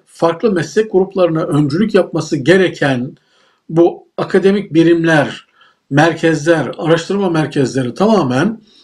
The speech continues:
işte yakınlarla doldurulmuş, liyakatsız insanlarla doldurulmuş, fayda üretmek yerine vergiden kaynak tüketen yerler haline gelmiş. Bu yine hükümetin politikalarının sonucu. Yani çiftçiye, köylüye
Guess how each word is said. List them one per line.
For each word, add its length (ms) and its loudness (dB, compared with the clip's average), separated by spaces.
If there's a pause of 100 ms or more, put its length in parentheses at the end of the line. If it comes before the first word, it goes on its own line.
(280)
işte 400 -2 (340)
yakınlarla 720 0
doldurulmuş, 720 0
liyakatsız 540 -2
insanlarla 640 2
doldurulmuş, 760 2 (400)
fayda 440 0
üretmek 760 0
yerine 560 0 (320)
vergiden 680 2
kaynak 380 -2
tüketen 320 -2
yerler 380 0
haline 360 -8
gelmiş. 460 -12 (460)
Bu 140 4
yine 360 2 (240)
hükümetin 540 -2
politikalarının 720 0
sonucu. 420 -6
Yani 220 2
çiftçiye, 440 -2
köylüye 520 0